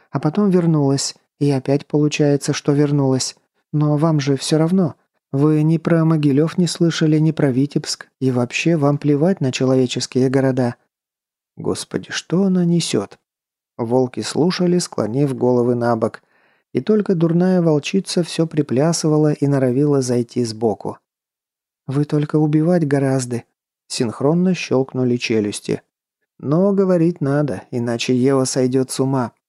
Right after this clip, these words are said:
Хотя она уже сошла, если разговаривает с кадаврами, а те внимают.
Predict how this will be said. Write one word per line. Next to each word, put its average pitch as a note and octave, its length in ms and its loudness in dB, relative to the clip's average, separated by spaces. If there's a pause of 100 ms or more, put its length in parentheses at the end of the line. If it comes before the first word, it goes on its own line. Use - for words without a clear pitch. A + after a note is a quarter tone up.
(240)
Хотя F3 360 -2
она E3+ 220 2
уже D#3+ 240 0
сошла, A2+ 540 -4 (220)
если B2+ 320 0
разговаривает C3 720 2
с - 60 -10
кадаврами, C3 720 0
а B2 100 -2
те B2 200 -2
внимают. A2+ 580 -2